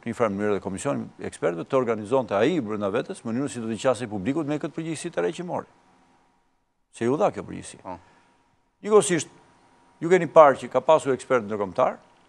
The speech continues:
Speaker 1: qoftë Euralus dhe Obdatit, dhe ju keni parë një fenomen shumë interesant, të cilën nuk e keni vënë në dukje shumë, bile, jo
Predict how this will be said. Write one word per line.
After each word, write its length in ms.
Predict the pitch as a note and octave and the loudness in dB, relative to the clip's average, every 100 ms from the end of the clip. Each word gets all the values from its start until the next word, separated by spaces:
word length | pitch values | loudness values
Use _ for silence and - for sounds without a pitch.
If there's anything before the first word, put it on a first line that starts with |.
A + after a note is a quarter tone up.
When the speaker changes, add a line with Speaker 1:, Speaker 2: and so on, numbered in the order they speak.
| _ _ _ _ | _ _ _ _
Speaker 1:
qoftë 300 | - C#3 - | -2 -2 0
Euralus 380 | A2 G#2 G2 F2+ | 2 4 4 0
dhe 60 | F#2 | -6
Obdatit, 400 | E2+ E2+ C#3+ G#3+ - _ _ _ _ _ _ - | -2 0 0 -2 -12 _ _ _ _ _ _ -2
dhe 80 | |
ju 60 | F3+ | 2
keni 160 | G3+ F#3 | 4 4
parë 240 | F3 G3+ | 6 4
një 140 | F#3 D#3 | 4 -2
fenomen 300 | E3 D3+ D#3+ | -2 -2 -2
shumë 160 | D3+ C3 | -4 -2
interesant, 460 | G#2 - - - _ _ _ _ _ _ _ _ _ _ _ | -2 -4 -8 -12 _ _ _ _ _ _ _ _ _ _ _
të 100 | A2 | -10
cilën 260 | - D3+ D3 - | -4 -4 -4 -8
nuk 160 | F#2+ D#3+ | -4 -2
e 60 | D3 | 0
keni 160 | C#3+ | 0
vënë 300 | A#2+ A2+ A2 | 0 -2 -4
në 160 | G2 F#2+ E2 | -6 -10 -8
dukje 240 | G#2+ G2 | -8 -6
shumë, 380 | G2 D3+ A3+ - _ _ _ - | -6 -6 -8 -10 _ _ _ -4
bile, 220 | B2+ C3 | 4 4
jo 160 | A#2+ D3 | 6 4